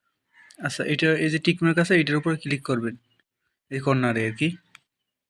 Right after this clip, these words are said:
Then ক্লিক করার পরে এই যে <clears throat> কনফার্ম, এটা দিবেন, আর কোনো জায়গায় ভোট দিবেন না, তাহলে কিন্তু পাবেন না। Then এই যে ভোট নাও, এটার উপরে ক্লিক করবেন, ঠিক আছে? তো ভোট আমার দেওয়া হয়ে গেছে, দেখেন এই যে ভোটিং, ভোট হয়ে গেছে। এখন এই ভিডিওটা এখন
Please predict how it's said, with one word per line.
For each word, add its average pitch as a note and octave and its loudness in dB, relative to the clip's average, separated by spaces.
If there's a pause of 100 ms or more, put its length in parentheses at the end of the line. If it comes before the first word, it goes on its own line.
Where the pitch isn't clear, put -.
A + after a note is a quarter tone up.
(540)
Then D#3 4
ক্লিক E3+ 2
করার F3 6
পরে F#3 6 (180)
এই D3 6
যে D3+ 6 (380)
<clears throat> F3+ 6
কনফার্ম, E3 4 (120)
এটা D3 4
দিবেন, D#3 4
আর D#3 6
কোনো F3+ 4
জায়গায় E3+ 6
ভোট C#3+ 0
দিবেন C#3+ 4
না, C#3 2
তাহলে D3 4
কিন্তু E3+ 2
পাবেন C3+ 2
না। B2+ -2 (360)
Then D#3 4
এই D#3+ 4
যে D#3+ 6
ভোট D3 2
নাও, F#3 4
এটার D#3 4
উপরে E3+ 0
ক্লিক C#3 -2
করবেন, A#2+ -2
ঠিক D#3 -2
আছে? F3 -2 (1300)
তো D3 0 (240)
ভোট D#3+ 6
আমার E3+ 4
দেওয়া F3 8
হয়ে E3 4
গেছে, F3 4
দেখেন E3+ 2
এই E3 6
যে C#3+ 0 (100)
ভোটিং, D3+ 2 (300)
ভোট D3 2
হয়ে D3+ 4
গেছে। F3 4 (140)
এখন D#3 0 (300)
এই D#3+ 2
ভিডিওটা D#3+ 4
এখন F3 2